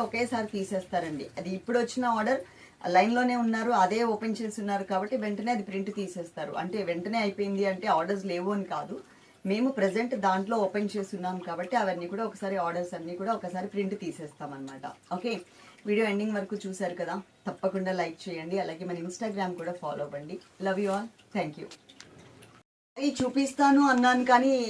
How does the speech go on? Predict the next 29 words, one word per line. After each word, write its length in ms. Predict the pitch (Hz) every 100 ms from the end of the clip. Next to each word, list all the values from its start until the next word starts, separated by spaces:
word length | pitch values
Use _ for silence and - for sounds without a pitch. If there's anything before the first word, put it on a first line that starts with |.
| 202
చూపించడం 480 | 233 240 240 240 262 220
మర్చిపోయాను 560 | - - 233 226 208 185
అండి, 160 | 185 285
అందుకని 340 | 180 190 226 220 202
మళ్ళీ 200 | 175 196 - 156
ఎండింగ్ 320 | 170 202 233 220
చెప్పినప్పటికీ 640 | - 220 214 208 208 214 208
కూడా 120 | 247 240
ఈ 40 | 202
సారీ 220 | 196 180 214
నేను 140 | 202 180
మళ్ళీ 180 | 160 208 190
ఒకసారి 360 | 165 - 156 226
మీకు 120 | 233 -
చూపిస్తున్నాను 600 | 175 196 190 196 180 170 165
చూడండి. 420 | 156 156 151 - - - - - - - 185
ఆ, 20 | 185 180
అంటే 140 | 208 269
నేను 140 | 240 214
మ్యాట్ 240 | 190 170 180
మీద 140 | 262 277 269
చూపించాను, 580 | - - 247 254 247 233 247
మరి 120 | 208 196
వేరే 160 | 208 226
డిజైనా 360 | 220 214 208 233 208
ఇదా 120 | 202
అనేది 200 | 196 185 190
గుర్తులేదు, 400 | 180 185 196 185 185
కానీ 160 | 180